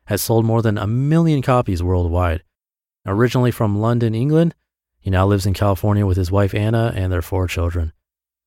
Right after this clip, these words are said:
So while he does write on LinkedIn, it's a bit trickier for us to get permission to narrate his work from there, so I've never had a chance to read his articles to you, but I was really excited to get permission to share an excerpt from his book,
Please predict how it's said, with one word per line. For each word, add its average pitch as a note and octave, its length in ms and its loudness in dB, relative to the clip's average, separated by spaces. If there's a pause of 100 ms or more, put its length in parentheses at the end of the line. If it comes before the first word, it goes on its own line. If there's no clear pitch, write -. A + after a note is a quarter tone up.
(140)
So G#2 220 0
while G#2+ 220 0
he G#2 100 -2
does A#2 400 2
write A2 380 -2
on A2 340 -4
LinkedIn, A2 680 -2
it's G#2+ 160 -6
a G2+ 60 -2
bit - 320 -4
trickier D#3+ 420 -2
for D3+ 120 -2
us D3 100 0
to C3+ 80 -6
get C#3 120 0
permission B2+ 400 -2
to A#2 120 0
narrate A#2 320 2
his G#2+ 140 0
work A2 240 0
from G#2 200 -2
there, A2+ 280 2
so A2 120 -2
I've F#2+ 60 0
never B2+ 260 -2
had F3 120 -2
a D#3 60 -6
chance D3+ 380 -4
to C3 100 -6
read B2 200 0
his A#2+ 100 0
articles A#2 460 0
to F#3 200 0
you, A2 320 2 (560)
but G#2+ 80 0
I - 20 4
was G2+ 100 -2
really C3 160 4
excited G2+ 360 -2
to F2+ 60 -8
get F#2+ 160 -2
permission G2 400 -2
to F#2 100 -2
share F#2+ 220 -2
an F#2+ 80 -2
excerpt G2 400 -4
from G2 300 -2
his G#2+ 140 -2
book, A#2 300 0